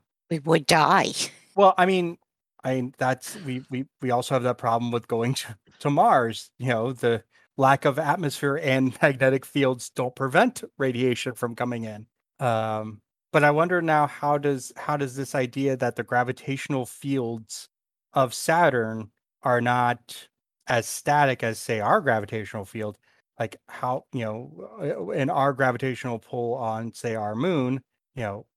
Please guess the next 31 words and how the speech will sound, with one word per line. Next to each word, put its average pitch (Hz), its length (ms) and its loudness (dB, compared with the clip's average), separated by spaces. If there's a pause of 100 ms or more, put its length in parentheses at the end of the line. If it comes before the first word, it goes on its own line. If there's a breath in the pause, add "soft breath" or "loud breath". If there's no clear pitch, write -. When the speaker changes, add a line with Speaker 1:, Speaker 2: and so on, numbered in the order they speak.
(420)
Speaker 2:
I 123 60 -16
wonder 139 240 -2
how 127 220 0
that 131 180 0
would 127 100 -4
factor 120 460 -2
into, 120 460 -6
like, 110 280 -6
okay, 175 280 -4
we're 170 100 -2
gonna 156 240 -4 (380)
try 151 200 -4
to 156 80 0
land 156 300 -2
people 160 360 -4
on 135 160 0
this 135 160 -4
planet, 151 500 2
but, 131 180 0 (300)
mm, 202 260 -10
occasionally 175 600 -2
the, 143 280 -2 (220)
you 143 120 -4
know, 151 80 -4
or 131 180 2
this 131 180 -4
moon, 151 440 2 (360 soft breath)
but 156 100 -2
occasionally, 175 720 6
uh, 143 460 6
the 135 160 -2